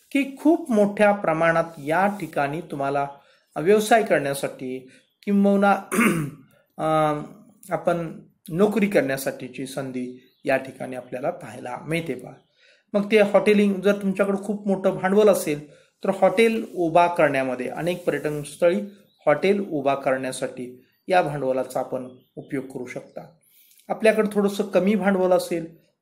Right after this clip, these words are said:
तर पर्यटकांच्यासाठी वाहतुकीच्या सुविधा विकसित करण्यासाठी आपण ते भांडवल वापरू शकता. जसं लक्झरी बसेस असतील किंवा मिनी लक्झरी बसेस असतील किंवा त्याच्यापेक्षा छोट्या बसेस असतील, किंबहुना बाईक असतील किंवा, अ,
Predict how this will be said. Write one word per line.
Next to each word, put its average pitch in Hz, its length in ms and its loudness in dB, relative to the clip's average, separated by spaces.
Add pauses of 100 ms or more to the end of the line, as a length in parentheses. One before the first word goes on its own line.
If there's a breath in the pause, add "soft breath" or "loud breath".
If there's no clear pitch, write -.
तर 208 120 6
पर्यटकांच्यासाठी 196 1000 2
वाहतुकीच्या 190 720 -2
सुविधा 196 580 2 (340 loud breath)
विकसित - 300 -10 (100)
करण्यासाठी 147 720 -2 (260 loud breath)
आपण 156 240 -2
ते 143 180 -2
भांडवल 127 380 -2
वापरू 127 300 0
शकता. 127 420 -4 (420 soft breath)
जसं 160 180 2
लक्झरी 143 420 0
बसेस 135 440 -6
असतील 131 460 -12 (100)
किंवा 202 280 4
मिनी 160 380 -2
लक्झरी 131 320 -4
बसेस 127 380 -10
असतील 135 400 -14
किंवा 196 240 2
त्याच्यापेक्षा 185 560 -6 (100)
छोट्या 143 300 -2 (560 loud breath)
बसेस 147 360 -4
असतील, 131 280 -10 (100)
किंबहुना 202 380 2
बाईक 165 460 0
असतील 131 360 -4 (100)
किंवा, 190 280 0 (1500 loud breath)
अ, 175 220 2